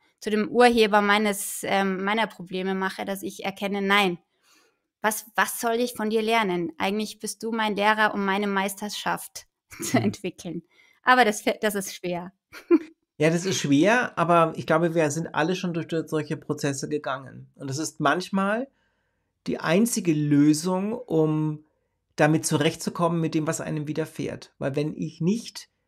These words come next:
Speaker 2: lerne aus den Dingen, die mir widerfahren, irgendeine Konsequenz für mein Leben zu ziehen,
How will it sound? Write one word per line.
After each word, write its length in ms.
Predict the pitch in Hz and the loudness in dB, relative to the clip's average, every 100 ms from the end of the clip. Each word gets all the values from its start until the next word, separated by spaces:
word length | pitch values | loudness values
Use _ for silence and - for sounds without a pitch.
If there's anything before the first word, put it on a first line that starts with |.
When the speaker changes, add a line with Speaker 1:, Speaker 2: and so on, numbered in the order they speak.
| _ | _
Speaker 2:
lerne 560 | 143 143 170 220 185 135 | 0 2 4 2 -2 -4
aus 260 | 139 - | -6 -6
den 220 | 151 139 | -4 -2
Dingen, 380 | 135 180 170 143 | 0 0 0 -2
die 140 | 135 139 | -2 -2
mir 140 | 131 | 0
widerfahren, 680 | 135 135 135 151 165 156 143 | 0 -2 -2 -2 -2 -2 -4
irgendeine 720 | - 202 269 247 214 156 165 | 6 6 6 2 0 -2 -4
Konsequenz 600 | - 156 - - 160 - | -6 -10 -10 -6 -6 -6
für 60 | |
mein 160 | 147 139 | -10 -6
Leben 240 | 147 165 | -6 -6
zu 140 | 170 135 | -8 -14
ziehen, 500 | - 139 143 170 | -6 -2 -2 -4